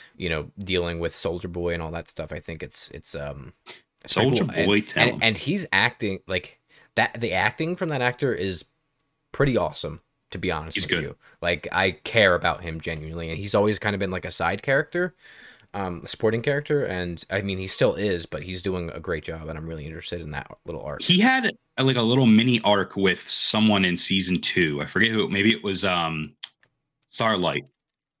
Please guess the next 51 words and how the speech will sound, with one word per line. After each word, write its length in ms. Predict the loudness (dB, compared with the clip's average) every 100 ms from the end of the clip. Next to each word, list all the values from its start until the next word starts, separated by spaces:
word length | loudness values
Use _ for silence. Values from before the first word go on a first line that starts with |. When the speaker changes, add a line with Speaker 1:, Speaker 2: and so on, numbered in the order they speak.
| _ _ -20 _ -2
Speaker 2:
There 100 | 4
was 140 | 4
a 40 | 6
little 180 | 8
Speaker 1:
Yeah. 60 | 8
Speaker 2:
mini 180 | 8 6
arc 180 | 4 2
that 100 | -4
they 140 | -2 2
had 360 | 2 0 -2 -2
that 120 | -2
was 160 | -2
really 220 | 0 2 4
good 160 | 2
as 120 | 2
well. 320 | 0 0 -2 -2
Like, 140 | -2
he's 180 | 0 2
Speaker 1:
Mm-hmm. 100 | 4
Speaker 2:
been, 60 | 4
he's 200 | 2 2
been, 340 | 2 -2 -2
since 240 | 0 0 4
season 260 | 4 4
two, 200 | 2 2
at 100 | 2
least, 200 | 2 0
he's, 240 | 0 0 -2 -16 -8 -4
they're 100 | 0
finally 380 | 4 6 6
letting 220 | 6 4 2
him 80 | 2
shine, 480 | 2 2 2 0 0
and 160 | 2
yeah, 140 | 2 2
Speaker 1:
Yeah. 100 | 2
Speaker 2:
I 60 | 0
agree. 260 | 0 0 2
Speaker 1:
No, 60 |
Speaker 2:
He's, 80 | 2
Speaker 1:
he's, 160 | 2 0
Speaker 2:
he's 140 | -2
Speaker 1:
he's 100 | 0
a 40 |
good 100 | 2 2
Speaker 2:
fantastic. 280 | 0 -6
Speaker 1:
actor. 80 | -14
He's 100 | -14
a 40 | -12
good 120 | -12
actor. 300 | -14 -18 -20